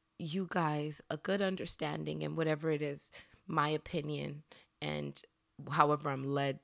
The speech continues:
to answer these questions in the most beneficial way. In no particular order, so these questions are gonna jump back and forth between business, relationships, and personal development. But yeah, that's what it is. <laughs> So the first question I received, and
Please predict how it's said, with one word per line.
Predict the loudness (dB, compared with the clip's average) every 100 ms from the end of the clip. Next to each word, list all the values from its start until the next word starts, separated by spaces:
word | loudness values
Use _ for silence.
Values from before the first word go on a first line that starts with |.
| -4
to | -2 -2
answer | -2 -4 -4 -6
these | -6 -8
questions | -6 -6 -8 -10 -10
in | -10
the |
most | -8 -8 -6
beneficial | -6 -8 -8 -10 -8 -8 -8
way. | -10 -10 _ -20 -18 -18 -12 -2
In | 0
no | 0 0
particular | -2 -2 -4 0 0 0
order, | 0 -2 -2 -2
so | 0 -2
these | -2 -2
questions | -2 -2 -2 -4 4
are | 4 6
gonna | 2 0
jump | 0 -2 -2 -6 -12 -16 -20 -16
back | -2 2 2 2
and | -4 -2
forth | 0 0 0 -6
between | -4 -2 0 0 0
business, | 0 0 -2 -2
relationships, | -2 -2 -4 -4 -4 -4
and | -6
personal | -4 -4 -4 -8
development. | -8 -4 -2 -2 -2 -4 -8 -18 -20 -20 -20 _ -8
But | -2 -2 -4 -8 -8 -10 _
yeah, | -4 -2 -2 -6 -4
that's | 0 0 8
what | 12
it | 12 12 10 8
is. | 6
<laughs> | 4 2 2 2 -2
So | 0 4 4
the | 2 2
first | 2 2 2
question | 2 2 2 0
I | 2
received, | 0 0 -2 -4 -2
and | 2 2 2